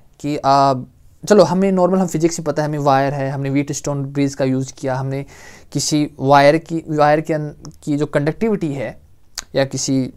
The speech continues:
हाँ, नॉर्मल मेटल की जो कंडक्टिविटी है, उसको निकाल सकते हैं। पर जो कै-, इसमें जो, अगर हम सॉल्यूशन की बात करें,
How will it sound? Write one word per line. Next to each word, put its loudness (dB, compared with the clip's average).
हाँ, -10
नॉर्मल 0
मेटल -6
की -6
जो -4
कंडक्टिविटी -6
है, -2
उसको -4
निकाल -4
सकते -14
हैं। -18
पर 0
जो 0
कै-, -4
इसमें -2
जो, 0
अगर 0
हम -2
सॉल्यूशन -4
की -2
बात -4
करें, -12